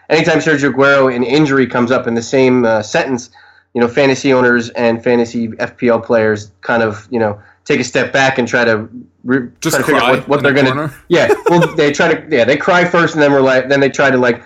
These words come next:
Speaker 1: blame somebody, and then they try to figure out what they're gonna do in a panic situation. Um, but it seems like he's okay. He's not. He's probably gonna play this weekend. Uh,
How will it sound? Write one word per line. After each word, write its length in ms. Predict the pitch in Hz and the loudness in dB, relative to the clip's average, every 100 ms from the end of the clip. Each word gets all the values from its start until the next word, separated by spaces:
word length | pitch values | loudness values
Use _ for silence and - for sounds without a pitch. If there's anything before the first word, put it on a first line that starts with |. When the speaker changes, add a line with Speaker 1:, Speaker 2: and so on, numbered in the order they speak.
| _ | _
Speaker 1:
blame 280 | 131 147 156 | -2 2 2
somebody, 600 | 147 139 123 113 117 117 - - - | 2 0 2 2 0 -4 -12 -18 -2
and 160 | 135 | 2
then 80 | 135 | 4
they 160 | 131 123 | 2 0
try 220 | 117 131 | 0 -2
to 60 | 123 | 0
figure 220 | 135 127 | 0 2
out 180 | 120 117 | 0 2
what 180 | 117 | -2
they're 80 | 120 | 0
gonna 220 | 110 113 | -2 -2
do 240 | 101 117 110 | 0 0 0
in 80 | 107 | -2
a 40 | |
panic 380 | 104 123 120 113 | -2 0 0 -2
situation. 600 | - - 104 98 98 98 _ _ _ | -10 -12 -10 -10 -12 -16 _ _ _
Um, 340 | - 117 113 110 | 0 2 2 0
but 100 | 120 | -4
it 40 | |
seems 220 | 117 180 | 0 0
like 160 | 175 160 | 2 0
he's 160 | 151 131 | 0 2
okay. 480 | 127 143 123 120 - _ _ - | 0 0 0 0 -4 _ _ -16
He's 160 | 117 | -4
not. 260 | 139 143 135 | 0 0 -2
He's 340 | 135 127 127 _ _ _ - | -6 -8 -8 _ _ _ -4
probably 280 | 147 143 147 | -2 2 2
gonna 200 | 135 127 | 2 2
play 240 | 147 135 | 2 2
this 180 | 131 135 | 0 -2
weekend. 500 | 135 123 131 127 120 _ _ | -2 0 2 0 -2 _ _
Uh, 520 | 107 104 101 101 101 | -2 2 2 0 -6